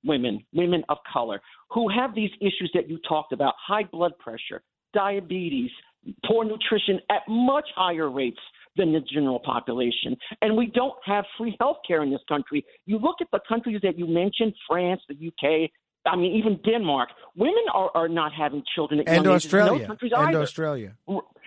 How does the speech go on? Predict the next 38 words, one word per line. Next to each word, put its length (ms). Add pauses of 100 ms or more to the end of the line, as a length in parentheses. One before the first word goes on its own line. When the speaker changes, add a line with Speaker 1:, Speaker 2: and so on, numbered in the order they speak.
(100)
Speaker 1:
exactly. 520
They're 240
doing 280
the 120
same 160
things 240
we're 120
doing, 200
but 200
they 120
don't 200
have 180
the 100
high 280
death 240
rate. 160 (340)
But 160
they 140 (100)
also 480
don't 180
have 200 (160)
high, 400 (480)
uh, 160
numbers 560
of 160
minorities 800 (100)
and, 180
and 180
extremely 520
poor 200
people. 360 (320)
This 220
is 100
an 140 (120)
economic 680 (120)
issue, 460 (220)
and 160
it's 100